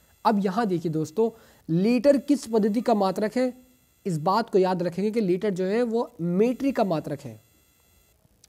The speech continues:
मेट्री पद्धति होती है उसका मात्रक है लीटर, ठीक है। आइए नेक्स्ट क्वेश्चन की तरफ देखते हैं। एम्पियर विद्युत धारा का मात्रक है, किस पद्धति में है? एम्पियर जो है विद्युत धारा का मात्रक किस पद्धति में है?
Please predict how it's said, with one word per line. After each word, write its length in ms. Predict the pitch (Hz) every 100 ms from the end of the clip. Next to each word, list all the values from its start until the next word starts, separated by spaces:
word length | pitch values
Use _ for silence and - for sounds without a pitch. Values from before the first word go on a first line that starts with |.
| _ _ -
मेट्री 340 | 165 208 226
पद्धति 360 | 254 202 175 208
होती 260 | 196 185 226
है 60 |
उसका 200 | 220 -
मात्रक 340 | 156 147 147 143
है 160 | 117 - - -
लीटर, 280 | 147 143 131
ठीक 160 | 180 180
है। 180 | 214 - _ _ _ -
आइए 180 | 220 262
नेक्स्ट 320 | 226 226 -
क्वेश्चन 300 | 196 - 208
की 60 |
तरफ 180 | 196 202
देखते 320 | 175 180 220
हैं। 180 | 226 240 - _ _ -
एम्पियर 460 | 208 214 254 262
विद्युत 300 | 220 202 226
धारा 280 | 175 180 214
का 120 | 220
मात्रक 380 | 190 180 202 202
है, 140 | 190 247 - _ _ -
किस 140 | 285
पद्धति 400 | - 330 294 226
में 100 | 254 226
है? 240 | 160 127 - _ _ _ _ -
एम्पियर 380 | 190 202 240 190
जो 140 | 180
है 220 | 175 214
विद्युत 240 | 208 202 180
धारा 220 | 175 196
का 100 | 196
मात्रक 340 | 175 170 226 -
किस 120 | 247
पद्धति 320 | 240 208 208
में 120 | 233 233
है? 240 | 254